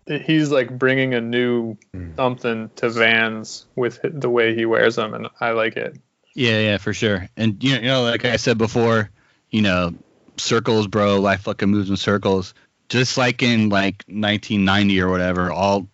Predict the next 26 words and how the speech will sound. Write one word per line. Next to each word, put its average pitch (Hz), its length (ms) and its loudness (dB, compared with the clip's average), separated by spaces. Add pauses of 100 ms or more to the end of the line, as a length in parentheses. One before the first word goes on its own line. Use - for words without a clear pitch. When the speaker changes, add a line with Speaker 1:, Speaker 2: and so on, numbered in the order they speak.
(100)
Speaker 3:
all 120 200 2
the 117 120 2
skate 117 340 0
prodigies 95 600 0
pretty 104 320 2
much 95 260 0
wear, 95 300 2
like, 85 400 -4 (360)
baggy 92 420 0
ass 90 200 2
cutoff 92 380 0
pants 87 560 -2
or 85 240 -4 (200)
cuff 90 220 0
pants. 82 360 -2 (280)
Speaker 2:
Yeah. 85 200 -10 (380)
Speaker 3:
That's 117 200 2
kinda 85 220 2
cool. 82 340 -4 (380)
I 131 80 -2
usually 160 240 0
go 131 200 0
with, 113 180 0
like, 98 240 -2
like, 87 220 -2
the 92 140 0